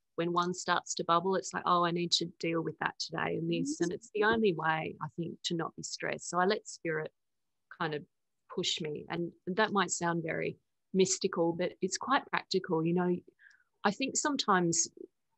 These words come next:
Speaker 1: people would already be able to relate to this, say that you're, I don't know, at work, and all of a sudden you feel like, gosh, your, your child pops into your mind and you, you sense something, or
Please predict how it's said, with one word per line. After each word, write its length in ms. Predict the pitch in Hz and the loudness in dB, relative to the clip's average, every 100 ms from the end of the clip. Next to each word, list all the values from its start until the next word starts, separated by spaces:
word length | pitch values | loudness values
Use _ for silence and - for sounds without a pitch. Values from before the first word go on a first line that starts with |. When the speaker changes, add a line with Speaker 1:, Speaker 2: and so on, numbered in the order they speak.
| _ _ _ - | _ _ _ -2
Speaker 1:
people 320 | 220 220 214 | 0 4 6
would 160 | 180 180 | 6 6
already 360 | 190 190 185 170 | 8 8 6 4
be 140 | 170 | 4
able 200 | 170 165 | 4 2
to 80 | 165 | 2
relate 380 | 170 175 202 - | 4 6 6 4
to 120 | 190 | 0
this, 220 | 170 170 | 0 0
say 200 | 196 185 | 0 2
that 140 | 180 - | 2 2
you're, 300 | 175 165 165 170 _ - | 4 6 4 -2 _ -10
I 40 | 160 | -8
don't 160 | 147 | -6
know, 320 | 165 180 185 185 _ _ _ _ _ | -2 2 2 0 _ _ _ _ _
at 140 | 196 - | -6 4
work, 440 | 196 269 180 - - _ - | 6 6 4 0 -14 _ 2
and 100 | 190 | 8
all 100 | 214 | 8
of 60 | |
a 20 | |
sudden 320 | 190 202 196 196 | 6 2 4 4
you 100 | 180 | 2
feel 180 | 208 | 0
like, 180 | 196 180 - _ _ _ - | 0 -2 -8 _ _ _ -4
gosh, 240 | 240 - | -2 0
your, 300 | - 185 180 - | 0 0 0 0
your 140 | 202 | 0
child 500 | - 202 208 294 240 | 0 4 4 4 2
pops 260 | - - - | -2 -2 -2
into 280 | 175 170 | 2 2
your 100 | 180 | 2
mind 400 | 165 160 - - | 2 2 0 0
and 100 | 175 190 | 2 2
you, 140 | - - _ _ 214 | 0 -8 _ _ 0
you 80 | |
sense 360 | 202 - 277 285 | 4 4 2 2
something, 420 | 190 - - 170 | 0 0 0 0
or 280 | 175 185 185 | 2 2 2